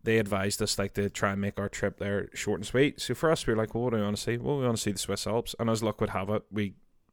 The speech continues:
were able to drive through them to go to Italy, which is where we were headed anyway. So we kinda blasted through Switzerland in about three days or so.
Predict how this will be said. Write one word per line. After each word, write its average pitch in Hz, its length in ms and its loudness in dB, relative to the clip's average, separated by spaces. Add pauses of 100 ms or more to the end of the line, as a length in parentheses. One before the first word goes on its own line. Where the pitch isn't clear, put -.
(100)
were 110 220 2
able 101 200 4
to 101 80 0
drive 95 320 0
through 101 180 0
them 98 180 -2
to - 60 -4
go 95 180 2
to - 160 -4
Italy, 104 300 2
which 95 240 -4
is - 100 -6
where 95 160 0
we 92 120 -2
were 95 100 -2
headed 98 260 -4
anyway. 131 380 4 (540)
So - 180 2
we 131 160 6
kinda 165 260 6
blasted 110 500 4
through 101 160 0
Switzerland 104 520 -2
in 101 580 0
about 104 240 0
three 107 280 -2
days 98 360 0
or 98 60 -2
so. 98 400 0